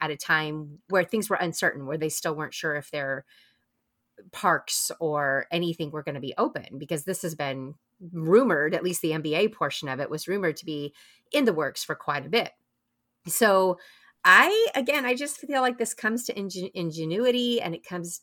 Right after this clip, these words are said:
to just Disney being a really smart company and finding a way to work around, find solutions to problems in unexpected ways. And it's not just the N B A. They got the M L S soccer coming out too.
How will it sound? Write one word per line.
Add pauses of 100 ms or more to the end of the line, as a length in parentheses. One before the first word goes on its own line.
to (600)
just
Disney
being
a
really
smart
company
and
finding
a
way (120)
to (640)
work
around, (280)
find
solutions
to
problems (460)
in (680)
unexpected
ways. (100)
And
it's
not
just
the
N
B
A.
They
got
the
M
L
S
soccer
coming
out
too.